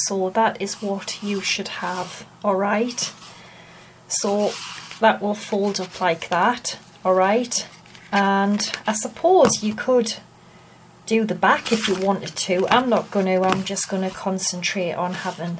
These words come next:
the front done. So we're gonna move on to our little boxes. Now, they both measure the same,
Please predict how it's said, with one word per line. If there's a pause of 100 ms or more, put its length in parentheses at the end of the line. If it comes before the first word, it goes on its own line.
the
front
done. (640)
So
we're
gonna
move
on (120)
to
our
little
boxes. (800)
Now, (1300)
they
both
measure
the
same,